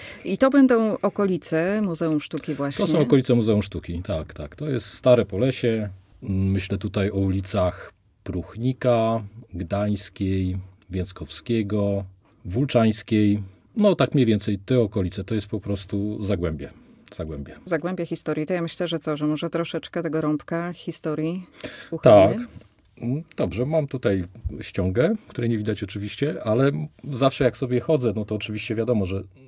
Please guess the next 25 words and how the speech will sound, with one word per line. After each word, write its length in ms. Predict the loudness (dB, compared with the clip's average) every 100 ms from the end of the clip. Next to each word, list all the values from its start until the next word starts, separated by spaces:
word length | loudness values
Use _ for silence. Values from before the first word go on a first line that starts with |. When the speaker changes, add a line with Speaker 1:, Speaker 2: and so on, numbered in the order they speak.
| -10
Speaker 2:
najważniejsze 540 | -6 -2 -2 -2 -4 -4
to 100 | -6
jest 120 | -4
to, 100 | -4
żeby 200 | -4 -2
zacząć 400 | -2 -4 -6 -4
od 180 | -6 -4
Muzeum 240 | -2 -4
Sztuki, 320 | -2 -6 -6 -14 _ _
czyli 200 | -10 -4
Więckowskiego 540 | -4 -4 -8 -6 -6
trzydzieści 460 | -6 -4 -4 -4 -6
sześć. 400 | -4 -6 -8 -16 -18 _ _ _
Piękny 300 | -6 -4 -4
pałac, 420 | -2 -2 -4 -10 -18 -18 -18
który 200 | -8 -6
należał 360 | -4 -4 -4 -4
kiedyś 260 | -6 -6
do 100 | -4
Maurycego 480 | -4 -4 -4 -4 -2
Poznańskiego. 680 | -2 -2 -4 -4 -4 -2 -4 -8 -20 -20 -20 -10
Jeżeli 240 | -4 -2
ktoś 260 | 0 -2 2
nie 140 | 2
wie, 220 | 4 4